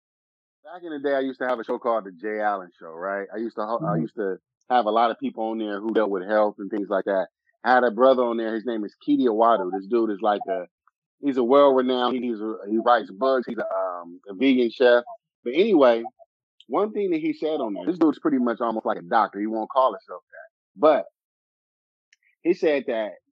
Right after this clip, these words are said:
Speaker 1: ninety-seven percent of food sold in a grocery store most is, is not fit for human consumption. Ninety-seven percent
Speaker 2: Yeah.
Speaker 1: is not fit for human consumption, right?
Speaker 2: Wow.
Speaker 1: So that means that,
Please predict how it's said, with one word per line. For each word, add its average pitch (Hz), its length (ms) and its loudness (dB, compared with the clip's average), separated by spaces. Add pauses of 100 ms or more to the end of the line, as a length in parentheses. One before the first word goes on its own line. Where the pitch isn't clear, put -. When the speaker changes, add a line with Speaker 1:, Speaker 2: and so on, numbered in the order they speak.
(480)
Speaker 1:
ninety-seven 160 840 -2
percent 123 580 -6 (100)
of 101 180 -6
food 113 420 2 (440)
sold 131 560 4
in 123 120 -4
a 110 80 -2
grocery 113 440 -2
store 92 480 -6 (800)
most 143 340 2
is, 113 260 -6
is 113 140 -4
not 123 280 2
fit 143 140 2
for 120 60 -8
human 143 180 -2
consumption. 151 480 -6 (420)
Ninety-seven 170 840 2
percent 170 460 -2 (640)
Speaker 2:
Yeah. 147 440 6
Speaker 1:
is 131 100 2
not 160 360 6
fit 170 220 4
for 139 80 -2
human 143 300 2
consumption, 131 580 -4 (500)
right? 120 180 6
Speaker 2:
Wow. 131 320 -2 (500)
Speaker 1:
So 131 420 6
that 165 220 4
means 151 280 -2
that, 110 220 -4